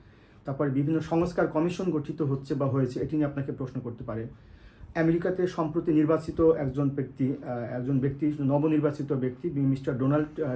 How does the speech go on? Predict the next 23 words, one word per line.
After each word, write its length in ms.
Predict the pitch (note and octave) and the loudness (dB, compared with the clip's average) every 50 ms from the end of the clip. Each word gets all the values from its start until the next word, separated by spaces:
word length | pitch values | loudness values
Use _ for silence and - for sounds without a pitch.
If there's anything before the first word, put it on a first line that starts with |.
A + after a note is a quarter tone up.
| B2 - | -4 -4
ট্রাম্প, 280 | - D3 C3+ C3+ D3+ C#3+ - - - - - - - | -2 0 0 0 -2 -4 -8 -14 -20 -20 -20 -6 -2
তিনি 120 | D3 C#3 | -2 0
প্রেসিডেন্ট 460 | C#3 D#3+ D3 D#3 D#3+ D3+ D#3 D3+ D3+ | 2 0 0 0 0 0 0 0 0
হয়েছেন, 340 | - D3 C#3 C3+ - D3 D3 | 0 -2 0 0 -2 -4 -2
তার 160 | - D3+ C#3 | 0 0 0
বিদেশ 400 | B2+ A#2+ C3 C3 D3 C#3+ C#3+ - | 2 0 2 2 2 0 0 -2
নীতি 260 | C#3+ C3+ - C#3+ D3+ - - - - - - - - - - - - - - | -2 -2 -2 -2 -4 -6 -8 -12 -18 -20 -20 -20 -20 -20 -20 -20 -16 -2 2
বিষয়, 500 | D#3+ A#3+ A3 - C4+ C4+ B3 B3 A#3+ A#3 | 4 4 6 6 8 8 10 10 10 8
বিভিন্ন 380 | F3 F3+ G3 F3+ A3 G#3+ G#3 | 6 4 2 4 4 4 6
বিষয় 280 | F3 E3 E3 - - D#3+ | 6 4 2 2 0 0
নিয়ে 120 | D3 D3 | 2 0
আপনাকে 260 | C#3 C#3 - C3 A2+ B2 | 0 -2 -4 -6 -8 -8
প্রশ্ন 280 | - A#2 - - B2 A2+ | -8 -10 -10 -10 -12 -12
করতে 200 | A2+ - - - | -12 -14 -16 -14
পারে। 160 | - A2 G#2+ A2+ | -14 -12 -10 -8
তো 60 | D3 | -8
সব 320 | C#3 - - G#3 A3 G#3+ - | -8 2 2 2 2 2 0
কিছু 180 | A#3 G#3 - G#3 | -4 -4 -2 -2
নিয়ে 160 | F#3 F#3+ F#3 | 0 0 -2
কিন্তু 220 | F#3 G3 F#3 F#3 | -2 -4 -2 -2
আমি 100 | E3 D#3 | -2 -2
সাজেশন 440 | D3+ - F3 D#3 E3 E3+ - D#3+ C3 | 0 0 0 0 0 0 0 -2 -2
করেছি। 420 | A#2 - A2+ A2 G#2+ - - A#3 | -2 -4 -6 -8 -10 -8 -8 -8